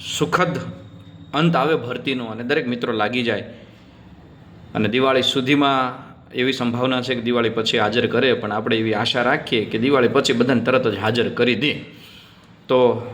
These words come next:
એ બાબતે બધાને શુભકામનાઓ. અને સાથે કેટલીક બાબતો કે નોકરીએ લાગ્યા પછી ડોક્યુમેન્ટ વેરિફિકેશન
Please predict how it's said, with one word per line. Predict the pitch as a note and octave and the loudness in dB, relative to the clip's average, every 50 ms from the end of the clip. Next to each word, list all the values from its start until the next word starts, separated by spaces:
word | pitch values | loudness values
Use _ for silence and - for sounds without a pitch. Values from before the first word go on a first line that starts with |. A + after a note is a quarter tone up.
| - - - - | -16 -18 -8 -4
એ | C#3 C#3 | -2 0
બાબતે | B2+ B2+ B2+ B2 C3 C3 C#3 B2+ | 2 2 2 2 2 0 0 0
બધાને | A2+ B2 A#2+ B2+ A#2+ B2 | 0 0 -2 -2 -2 -2
શુભકામનાઓ. | A#2+ - C3 A2+ - - - B2+ B2+ B2+ B2 B2 A#2+ A#2+ | -4 -6 -8 -8 -6 -2 -2 0 0 0 0 0 0 0
અને | A#2 A#2 | -2 -2
સાથે | A2+ - B2 A#2+ A#2+ A#2+ D3 C3+ B2 A#2 A2+ A#2 A#2 - - - - - - - - - - - - - _ - - - - - - - - - - - - - - - - - - - - - - - | -2 -2 -2 -2 -2 0 -2 0 0 0 -2 -2 -6 -12 -16 -20 -20 -20 -20 -20 -20 -20 -20 -20 -20 -20 _ -20 -20 -20 -20 -20 -20 -20 -20 -20 -20 -20 -20 -20 -20 -20 -20 -20 -20 -20 -20 -16 -4 -4
કેટલીક | D#3+ E3 E3+ F#3 F3 D3+ | 0 2 2 2 2 2
બાબતો | D3 C#3+ D3 D3+ E3 E3 E3+ E3 | 0 0 0 0 0 0 0 0
કે | E3 E3+ | 0 0
નોકરીએ | C#3+ C3 B2+ C3+ C3+ E3 E3 E3 | -2 -2 -2 -2 -2 0 0 0
લાગ્યા | C#3+ B2 A#2+ B2 C3+ D3 D3 | 2 2 0 0 0 -2 -2
પછી | - - C3 C3 - - B2+ G#2+ - - - - - - - _ _ _ _ _ _ _ _ _ _ _ _ _ _ _ _ - - - - - - - - - - - - - - - _ _ - | -2 -4 -4 -4 -2 -2 -2 -4 -4 -12 -20 -20 -20 -20 -20 _ _ _ _ _ _ _ _ _ _ _ _ _ _ _ _ -20 -20 -18 -20 -20 -20 -20 -20 -20 -20 -20 -20 -20 -20 -20 _ _ -4
ડોક્યુમેન્ટ | B2+ C3+ C3+ C3+ C3+ - F3 E3+ E3+ F3 E3+ - | 0 0 0 0 0 0 0 2 4 2 2 2
વેરિફિકેશન | A2+ A#2 B2+ C#3 - - C3 - - A2+ G#2+ - - - | 2 2 2 2 0 -2 -6 -2 -2 -2 -2 -2 -8 -10